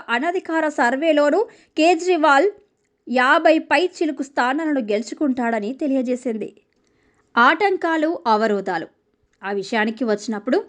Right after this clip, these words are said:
ఢిల్లీలో శాంతి భద్రతల అంశం లెఫ్టినెంట్ గవర్నర్ చేతిలో ఉండడం, పోలీసు, మిలిటరీ యంత్రాంగం అంతా బీజేపీకి అనుసరణలో నడవడం ప్రధానమైన అవరోధం. అందుకే బీజేపీ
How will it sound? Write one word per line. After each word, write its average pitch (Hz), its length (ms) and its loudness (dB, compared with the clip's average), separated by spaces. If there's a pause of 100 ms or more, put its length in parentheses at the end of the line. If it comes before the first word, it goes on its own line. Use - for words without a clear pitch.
(320)
ఢిల్లీలో 349 540 6
శాంతి 339 400 0
భద్రతల 294 460 -2 (100)
అంశం 262 440 2 (100)
లెఫ్టినెంట్ 320 640 -2
గవర్నర్ 269 500 0
చేతిలో 226 280 -2
ఉండడం, 214 380 -4 (420)
పోలీసు, 381 380 4
మిలిటరీ 311 540 0
యంత్రాంగం 269 680 -2
అంతా 277 340 -2 (140)
బీజేపీకి 254 600 -2
అనుసరణలో 254 720 -2
నడవడం 214 440 -4 (380)
ప్రధానమైన 254 640 -2 (120)
అవరోధం. 190 460 -4 (320)
అందుకే 202 360 -2 (460)
బీజేపీ 262 540 0